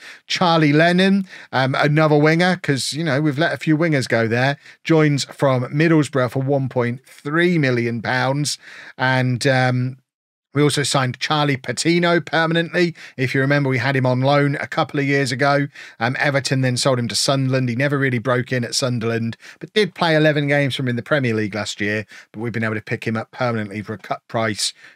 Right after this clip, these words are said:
two point three million pounds. And then we've also signed some pretty useful free transfers as well. David Ozo is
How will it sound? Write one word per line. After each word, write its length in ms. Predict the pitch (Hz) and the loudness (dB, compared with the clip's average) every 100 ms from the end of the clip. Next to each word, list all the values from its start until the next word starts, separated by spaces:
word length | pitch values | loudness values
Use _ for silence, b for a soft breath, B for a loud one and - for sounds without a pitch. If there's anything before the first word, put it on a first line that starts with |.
| _ | _
two 280 | - 160 143 | -2 0 0
point 400 | - 135 127 - | 0 -2 -2 -6
three 520 | - - 127 120 110 - B B | -12 -2 0 0 -2 -6 B B
million 640 | 123 135 143 135 127 123 120 - | -2 2 2 2 2 0 -4 -4
pounds. 560 | 170 160 143 123 123 - B B | -2 0 0 0 -4 -6 B B
And 100 | 135 | 0
then 80 | 143 | 2
we've 140 | 139 | 2
also 240 | 160 147 131 | 2 2 0
signed 300 | - 123 113 | 0 -2 -2
some 100 | 120 | -6
pretty 400 | - 151 - 143 | -2 -2 0 0
useful 640 | 131 131 - - 123 113 B B B _ | 0 0 -2 -2 0 0 B B B _
free 240 | 156 147 127 | 0 0 0
transfers 540 | 151 135 127 131 127 | -2 -2 0 0 0
as 60 | 127 | 0
well. 140 | 123 | -2
David 460 | 107 143 143 135 - | 0 2 2 0 0
Ozo 640 | 160 165 156 175 180 185 185 B B - | 2 4 4 4 4 2 -4 B B -4
is 320 | 139 131 | -2 0